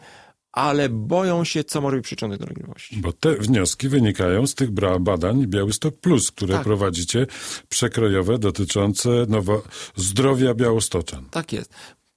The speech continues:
Speaker 1: Wielu z państwa było u nas już, y, w szpitalu, braliście państwo udział w, y, tych badaniach, em, widzieliście, jak to wygląda. Y,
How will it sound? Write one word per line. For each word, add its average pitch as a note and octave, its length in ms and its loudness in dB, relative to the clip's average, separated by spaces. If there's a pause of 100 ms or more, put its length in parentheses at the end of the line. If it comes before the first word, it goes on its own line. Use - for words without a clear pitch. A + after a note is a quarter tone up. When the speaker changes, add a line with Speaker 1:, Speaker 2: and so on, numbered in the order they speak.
Speaker 1:
Wielu D#3+ 280 0
z - 60 -6
państwa C#3 580 -4 (240)
było B2 320 0
u A2+ 140 -2
nas G#2+ 280 -2
już, G2+ 220 -2
y, G#2+ 60 -4 (300)
w G2 300 -2
szpitalu, B2 560 -2
braliście G#2+ 400 -2
państwo G2+ 420 -4 (300)
udział G#2+ 420 2
w, - 140 -6
y, G2+ 160 2
tych F#2+ 180 -4
badaniach, A#2+ 600 -2 (240)
em, G#2+ 480 0 (160)
widzieliście, A2 580 -2
jak G#2+ 180 0
to G#2+ 100 -4
wygląda. B2+ 580 0 (320)
Y, G#2+ 300 2